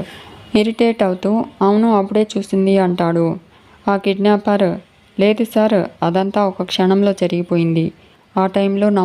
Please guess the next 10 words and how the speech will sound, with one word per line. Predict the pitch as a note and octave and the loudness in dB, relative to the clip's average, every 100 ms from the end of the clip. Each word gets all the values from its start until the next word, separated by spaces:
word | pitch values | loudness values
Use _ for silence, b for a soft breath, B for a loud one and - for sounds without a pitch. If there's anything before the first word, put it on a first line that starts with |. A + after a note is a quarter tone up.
| F3+ | 2
మొహం | F#3+ G#3 G3 | 2 0 0
కనిపించే | F3+ F#3 F3+ F3+ F#3 | -2 -4 -2 -4 0
ఛాన్సే | F3 F3+ G3 F#3 | -2 0 0 0
లేదు" | E3+ E3 E3+ D#3+ | 0 0 0 0
అంటాడు. | D#3 D#3 D#3 D#3+ F#3+ - _ _ G3+ | -2 -2 -2 -4 -6 -16 _ _ -2
గణేష్, | G#3+ G3+ A#3 - F3 F3 - | -2 0 -4 -4 -4 -4 -4
"చంపేస్తా" | G3 G3 A3+ A3 - G3+ F#3 | -2 0 0 -2 -2 -2 -2
అంటూ | F3+ G#3 G#3+ | 0 -2 0
కోపడతాడు. | F#3+ F3+ F3 E3+ E3+ E3+ E3 - - E3+ | -2 -2 -4 -2 -2 -2 -4 -6 -10 -4
"నమ్మట్లేదు | F3 G#3 G#3 F#3+ G#3 | -2 -2 0 0 0